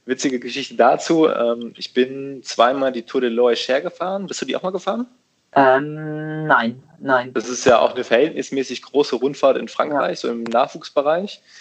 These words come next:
Speaker 1: Und, äh, da war das mal ganz witzig zu sehen, dass so die französischen Teams sich, äh, beim Frühstück immer komplett anders ernährt haben als jetzt zum Beispiel die Deutschen. Also,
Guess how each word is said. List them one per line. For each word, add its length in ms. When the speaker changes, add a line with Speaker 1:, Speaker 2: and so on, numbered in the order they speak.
Speaker 1:
Und, 360
äh, 420
da 140
war 80
das 140
mal 120
ganz 240
witzig 260
zu 100
sehen, 200
dass 140
so 80
die 80
französischen 560
Teams 520
sich, 360
äh, 160
beim 160
Frühstück 360
immer 140
komplett 340
anders 280
ernährt 320
haben 220
als 200
jetzt 120
zum 80
Beispiel 200
die 80
Deutschen. 400
Also, 320